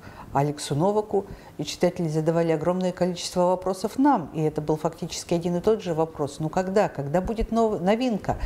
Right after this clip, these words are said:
от Алекса Новака?» И она случилась.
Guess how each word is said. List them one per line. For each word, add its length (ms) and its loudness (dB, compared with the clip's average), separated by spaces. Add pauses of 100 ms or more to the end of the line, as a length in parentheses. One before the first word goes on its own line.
(300)
от 160 0
Алекса 380 0
Новака?» 440 0 (380)
И 200 0 (280)
она 240 2
случилась. 680 -6